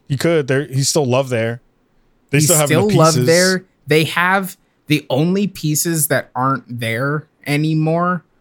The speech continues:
Speaker 2: are Marc Gasol and, like, I would assume some bench players.
Speaker 1: Yeah.
Speaker 2: But, like, Kyle Lowry's still gonna be there. Uh, assuming Pascal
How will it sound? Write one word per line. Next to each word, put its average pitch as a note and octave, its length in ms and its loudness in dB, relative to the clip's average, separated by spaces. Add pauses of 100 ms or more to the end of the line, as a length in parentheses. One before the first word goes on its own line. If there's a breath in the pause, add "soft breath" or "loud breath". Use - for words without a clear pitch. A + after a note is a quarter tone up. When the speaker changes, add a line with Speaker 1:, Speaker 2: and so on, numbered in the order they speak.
(300)
Speaker 2:
are A#2 500 0
Marc A#2+ 460 -4
Gasol A#2+ 800 -2 (1700)
and, B2+ 260 2
like, A2 240 -2
I A2+ 220 0
would A#2 200 -2
assume A#2 400 0
some A2+ 240 -4
bench A2+ 440 -10
players. - 640 -14 (520)
Speaker 1:
Yeah. G2+ 220 0 (320)
Speaker 2:
But, C3 180 -2
like, A#2+ 360 -2 (760)
Kyle C3 420 0
Lowry's B2+ 540 -2
still A2+ 220 -6
gonna A2+ 240 -6
be A2 200 -10
there. A2+ 380 -6 (840)
Uh, A2 520 -2 (360)
assuming C3 600 0
Pascal A#2 800 -2